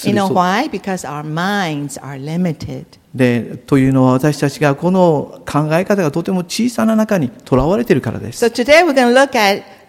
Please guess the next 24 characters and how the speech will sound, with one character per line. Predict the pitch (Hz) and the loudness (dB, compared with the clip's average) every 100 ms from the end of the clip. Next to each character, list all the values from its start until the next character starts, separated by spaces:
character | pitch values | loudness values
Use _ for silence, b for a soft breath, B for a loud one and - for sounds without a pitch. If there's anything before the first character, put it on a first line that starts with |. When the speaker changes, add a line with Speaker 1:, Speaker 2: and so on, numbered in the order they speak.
| _ | _
Speaker 2:
Philippians | - 247 285 277 220 165 165 202 - - | 2 6 6 4 -2 -2 -2 -6 -8 -6
chapter | 196 - 214 202 | -6 -4 -6 -6
two, | - 294 254 190 208 B B | -2 0 2 2 -2 B B
talk | - 262 | -2 0
about | 240 190 180 185 196 B B | 0 2 2 0 -2 B B
the | 175 | -4
mind | 165 175 185 254 262 190 156 160 165 | -2 0 2 4 4 2 -2 -6 -8
of | 143 - | -12 -12
Christ. | - 190 185 110 - - - - B B B B | -8 -4 -4 -6 -14 -18 -20 -20 B B B B
Speaker 1:
え | 139 135 131 127 120 120 | 0 2 2 0 0 -2
ー、 | - | -2
今 | |
朝、 | 151 143 123 120 - | -2 0 0 -2 -4
え | 123 | -4
ー、 | |
フ | 117 | 0
ィ | - | 0
リ | 139 | 0
ピ | 120 | -4
の | 113 | -6
手 | - | -4
紙 | 120 120 | -2 -2
の | 117 | -2
中 | 123 131 | -4 -4